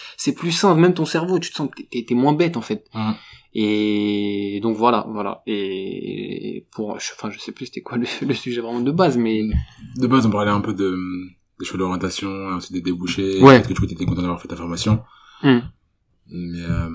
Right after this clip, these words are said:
Speaker 2: donc, prenez le chemin pour arriver à ta décision de te lancer dans l'entrepreneuriat.
Speaker 1: Exact.
Speaker 2: C'est pas direct, en fait, finalement, cette idée de
Speaker 1: Non.
Speaker 2: C'est de l'entrepreneuriat, surtout quand tu prends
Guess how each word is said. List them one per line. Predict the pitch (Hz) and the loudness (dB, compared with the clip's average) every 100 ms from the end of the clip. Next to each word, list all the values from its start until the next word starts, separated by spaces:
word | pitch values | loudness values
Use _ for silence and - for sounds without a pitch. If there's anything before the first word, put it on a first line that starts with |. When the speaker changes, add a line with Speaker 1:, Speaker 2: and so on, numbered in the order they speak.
| 82 | -6
Speaker 2:
donc, | - | -6
prenez | - 92 | -4 -4
le | 90 | -4
chemin | - 95 98 | -4 -4 -6
pour | - 87 | -6 -4
arriver | 85 87 95 | -2 -2 -2
à | 90 82 82 - | -4 -6 -10 -10
ta | 85 | -12
décision | 80 - 85 90 | -12 -12 -8 -8
de | 82 | -8
te | 82 | -10
lancer | 85 | -10
dans | 87 | -8
l'entrepreneuriat. | 85 85 - 87 85 90 - _ _ - - | -10 -12 -10 -8 -4 -6 -8 _ _ -16 -2
Speaker 1:
Exact. | 135 123 123 | 2 4 4
Speaker 2:
C'est | 113 | 4
pas | 117 | 2
direct, | 98 113 110 - - | 4 4 4 0 -12
en | 90 | -10
fait, | 87 | -10
finalement, | 82 - 87 90 95 95 | -10 -8 -4 -4 -4 -6
cette | 90 - - | -8 -12 -12
idée | 85 92 | -4 -4
de | 82 85 82 80 80 _ _ - _ _ - 135 | -2 -4 -6 -10 -14 _ _ -20 _ _ 4 8
Speaker 1:
Non. | 127 | 8
Speaker 2:
C'est | 120 | 6
de | |
l'entrepreneuriat, | 90 - - 90 107 | 0 -6 -8 -2 -2
surtout | - - | -2 0
quand | 104 | 0
tu | - | -2
prends | 98 - 110 110 104 | -6 -8 -2 0 0